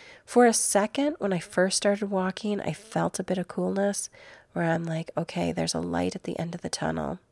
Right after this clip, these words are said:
But it was quickly gone. I checked the weather for about the next ten days. It looks pretty similar where we're having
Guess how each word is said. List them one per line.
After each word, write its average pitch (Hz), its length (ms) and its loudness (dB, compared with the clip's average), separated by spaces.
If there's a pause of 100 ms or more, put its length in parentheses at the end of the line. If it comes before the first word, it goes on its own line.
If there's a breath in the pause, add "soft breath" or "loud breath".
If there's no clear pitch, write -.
(580 loud breath)
But 190 100 8
it 190 80 10
was 175 160 4
quickly 170 440 -4
gone. 151 520 0
I 185 60 6
checked - 340 2
the 233 80 4
weather 170 420 2
for 160 180 0
about 160 220 0
the - 100 -2
next 156 300 2
ten 165 220 2
days. 160 460 4 (460 loud breath)
It 180 160 4
looks 175 260 2
pretty 170 500 0 (500)
similar 190 720 2 (120)
where 180 180 6
we're 170 140 2
having 165 520 0